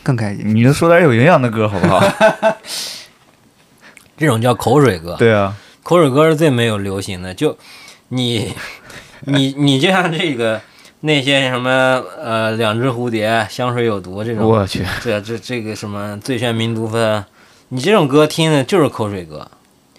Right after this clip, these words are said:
Speaker 3: 其实最有意思的歌，我觉得就是那些能把M V拍很长很长的，前奏可能做个一分多钟的，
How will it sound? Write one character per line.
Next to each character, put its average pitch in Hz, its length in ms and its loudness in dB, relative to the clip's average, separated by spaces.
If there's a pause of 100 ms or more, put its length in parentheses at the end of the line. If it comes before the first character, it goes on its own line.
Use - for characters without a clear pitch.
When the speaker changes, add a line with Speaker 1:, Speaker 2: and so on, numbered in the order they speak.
(160)
Speaker 3:
其 185 140 -6
实 196 240 0 (880)
最 226 200 4
有 135 120 4
意 151 200 2
思 123 80 -4
的 117 140 -2
歌， 123 440 2 (120)
我 117 200 -6
觉 117 100 -4
得 135 220 0
就 139 100 -4
是 113 320 -8 (580)
那 131 140 -6
些 123 180 -2
能 127 200 -2
把 113 200 2
M 120 360 -6
V 117 320 0 (500)
拍 131 260 0
很 110 240 -10
长 101 260 -8
很 107 160 -6
长 82 220 -18
的， 82 120 -20 (500)
前 131 400 0
奏 131 340 2
可 - 140 -12
能 131 160 -4
做 160 160 0
个 135 140 2
一 165 180 2
分 156 200 4
多 147 180 4
钟 147 260 0
的， 92 160 -6